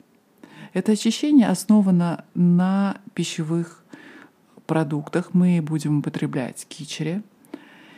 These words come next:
Также вы получите, конечно, список покупок продуктов для поддержания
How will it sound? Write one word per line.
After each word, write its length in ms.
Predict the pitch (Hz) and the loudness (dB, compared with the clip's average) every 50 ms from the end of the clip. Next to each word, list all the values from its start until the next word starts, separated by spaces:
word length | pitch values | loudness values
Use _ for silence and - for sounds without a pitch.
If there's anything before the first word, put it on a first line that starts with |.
| - - - - - - _ _ _ _ _ _ - _ _ _ _ _ _ _ _ _ _ _ _ _ _ _ _ _ _ _ _ _ _ _ _ _ _ _ _ _ _ _ _ _ _ _ - | -20 -20 -20 -20 -20 -20 _ _ _ _ _ _ -20 _ _ _ _ _ _ _ _ _ _ _ _ _ _ _ _ _ _ _ _ _ _ _ _ _ _ _ _ _ _ _ _ _ _ _ 0
Также 540 | 202 180 180 160 165 143 139 147 139 - - | 0 0 2 0 -2 -4 -4 -6 -6 -6 -4
вы 140 | 165 175 180 | -2 -2 -2
получите, 500 | - 202 214 214 202 - - - - 175 | 0 2 2 2 2 0 -4 -4 -4 -2
конечно, 520 | - 190 190 190 175 160 147 - - 151 | 2 4 6 6 6 4 0 -2 -2 -2
список 580 | 147 - - - 208 180 - 190 180 - - - 151 - _ _ _ _ _ - - _ _ _ _ _ _ - | -2 -2 0 0 0 2 0 -2 -4 -4 -8 -20 -20 -20 _ _ _ _ _ -20 -20 _ _ _ _ _ _ -2
покупок 760 | 180 170 165 - - 170 165 151 - 156 143 - - - - _ _ _ | -2 -2 -2 -2 -6 -10 -8 -6 -6 -8 -8 -8 -12 -20 -20 _ _ _
продуктов 640 | - 170 165 160 151 165 147 151 - - 160 165 185 - - - _ _ _ _ _ _ _ _ _ _ _ _ _ - - _ | -2 -2 0 0 -2 -4 -6 -6 -8 -6 -6 -6 -6 -8 -14 -20 _ _ _ _ _ _ _ _ _ _ _ _ _ -20 -18 _
для 380 | - 147 160 170 165 165 160 156 | -10 -6 -2 -2 0 0 -2 -4
поддержания 960 | 156 - 170 156 165 170 156 165 165 160 156 156 156 156 156 151 151 151 - | -4 -4 -4 -2 -2 -2 -2 -2 -2 0 0 0 0 -2 -2 -4 -4 -6 -10